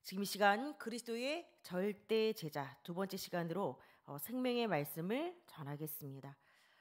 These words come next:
어, 저희가 어제 사십이 주 차 이제 주일 강단 말씀을 받았습니다. 이제 어제로, 어, 약 두 달 만에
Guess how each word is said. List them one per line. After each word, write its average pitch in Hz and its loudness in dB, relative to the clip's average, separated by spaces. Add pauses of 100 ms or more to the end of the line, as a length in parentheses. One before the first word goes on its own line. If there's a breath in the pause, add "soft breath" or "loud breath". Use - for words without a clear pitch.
(1120 soft breath)
어, 170 0
저희가 220 4
어제 208 6
사십이 302 -4
주 226 -10
차 190 -2
이제 185 -10
주일 208 -8
강단 165 -8
말씀을 180 -6 (140)
받았습니다. 151 -8 (600 soft breath)
이제 170 -6
어제로, 190 0
어, 127 -10
약 156 -8
두 - -14
달 226 4
만에 151 -4